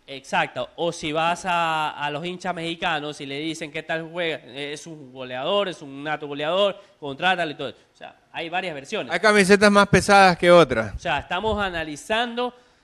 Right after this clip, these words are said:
Speaker 1: eh, el momento que está atravesando Menose. Pero es una de las posibilidades, y es una, porque me imagino que el señor Nasik Neme, la dirigencia azul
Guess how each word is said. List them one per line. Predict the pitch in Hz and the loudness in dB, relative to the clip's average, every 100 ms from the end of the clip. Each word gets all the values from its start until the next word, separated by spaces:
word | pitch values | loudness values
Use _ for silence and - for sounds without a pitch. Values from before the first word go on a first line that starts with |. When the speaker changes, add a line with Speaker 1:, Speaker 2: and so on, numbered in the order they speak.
| _ _ _ - | _ _ _ -20
Speaker 1:
eh, | - _ | -20 _
el | 143 147 165 170 | -14 -6 -6 -4
momento | 175 170 226 240 214 | -6 -2 -2 -2 -6
que | 160 | -8
está | 151 165 156 147 | -6 -4 -4 -4
atravesando | 147 151 147 170 160 147 139 | -6 -8 -8 -6 -6 -6 -8
Menose. | 127 143 135 - - - | -8 -10 -10 -14 -20 -4
Pero | 185 | 0
es | |
una | 214 214 | 2 0
de | 196 | -4
las | 165 | -6
posibilidades, | 156 151 156 208 170 - - | -8 -10 -6 -2 -2 -6 -12
y | 180 196 | -6 -4
es | 208 - | -4 -6
una, | 247 277 151 131 - _ _ _ _ | -8 -6 -8 -10 -12 _ _ _ _
porque | 160 156 147 160 | -12 -10 -8 -8
me | |
imagino | 156 151 180 220 214 | -6 -8 -6 -6 -6
que | 208 165 147 139 127 120 | -6 -4 -4 -6 -8 -12
el | 131 | -14
señor | 156 147 170 175 | -10 -6 -4 -4
Nasik | 156 170 170 | -6 -8 -6
Neme, | 185 196 165 | -4 -4 -4
la | |
dirigencia | 147 143 147 196 202 180 | -6 -6 -6 -6 -6 -8
azul | 147 202 214 214 | -8 -6 -4 -4